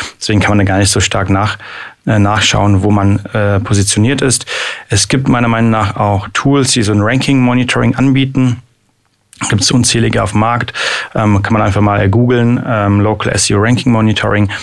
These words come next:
dass man dann wirklich sagt, okay, ich will aus bestimmten Stadtteilen meine Position prüfen, ähm, wo, wo werde ich denn gefunden im Local Pack? Und dieses Local Pack ist immer dieses, äh, diese Integration von, von Google Maps.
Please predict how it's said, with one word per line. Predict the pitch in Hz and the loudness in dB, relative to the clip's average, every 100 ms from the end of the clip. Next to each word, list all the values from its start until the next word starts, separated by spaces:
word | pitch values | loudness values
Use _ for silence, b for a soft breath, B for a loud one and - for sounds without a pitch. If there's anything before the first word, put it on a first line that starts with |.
| B | B
dass | - - | -10 -2
man | 104 | 2
dann | 104 | 2
wirklich | 104 101 104 | 0 0 -2
sagt, | 107 101 101 | 0 -2 -2
okay, | 107 - 110 104 - | -4 -2 -2 -2 -2
ich | - - - - | -2 -4 -18 -4
will | 113 | -2
aus | 110 - | 0 -2
bestimmten | - - 117 113 | -4 0 0 0
Stadtteilen | - - 123 - 113 117 117 117 B B B | -2 -2 -4 -4 0 2 2 0 B B B
meine | 104 101 | -2 0
Position | 101 98 - - 127 131 131 B B _ | 0 0 0 0 2 2 0 B B _
prüfen, | - 123 117 - 120 117 117 B B - | -2 0 0 0 0 0 -6 B B -4
ähm, | 113 104 98 95 | 0 2 2 2
wo, | 113 123 | 0 0
wo | 113 110 | 0 2
werde | 104 | 2
ich | 98 | 0
denn | 110 | 0
gefunden | 98 - 110 104 101 | 0 0 -2 0 0
im | 104 | 2
Local | 104 104 98 95 | 2 0 0 -4
Pack? | - 98 98 | -2 -4 -2
Und | - 95 | -2 0
dieses | 98 | 0
Local | 104 117 113 | 0 0 -2
Pack | - 113 | -4 -4
ist | 98 | 0
immer | 104 98 | 0 0
dieses, | 95 98 - B B B _ - | 0 0 -4 B B B _ -4
äh, | 104 95 | -2 0
diese | 98 98 | 0 0
Integration | - 101 95 143 135 | 0 -2 0 0 0
von, | - 107 107 | 0 0 0
von | 113 | 0
Google | 107 107 | 0 2
Maps. | 104 117 120 - | 0 0 -2 -6